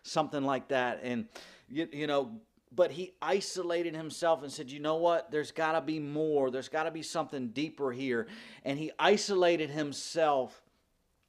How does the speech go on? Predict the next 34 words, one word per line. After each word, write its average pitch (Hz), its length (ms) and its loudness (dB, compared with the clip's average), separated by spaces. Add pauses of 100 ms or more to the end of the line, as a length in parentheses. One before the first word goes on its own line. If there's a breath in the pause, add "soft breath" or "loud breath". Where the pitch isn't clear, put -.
(300)
for, 135 420 6 (920 loud breath)
for 139 200 -2
two 220 360 4
and 220 100 4
a 190 60 2
half 185 360 -2
years, 160 300 -2
five 180 540 -2
hours 165 420 2
a 135 80 -2
day, 135 380 0
and 123 80 -8
said, 113 180 -12
"I'm 156 380 -4
so 175 400 2
hungry 160 500 -2
for 135 220 -2
God 131 560 -2 (300 loud breath)
that 123 200 -2
I'm 143 160 -4
gonna 131 180 0
designate, 123 920 0
isolate 156 520 0
myself 143 460 -2
from 131 160 -4
this 123 180 -6
world 120 540 0 (260 loud breath)
and 123 220 -4
pray 156 380 2
for 127 180 -2
God 131 400 -2
to 110 80 -12
do 117 240 -4
something." 95 500 -8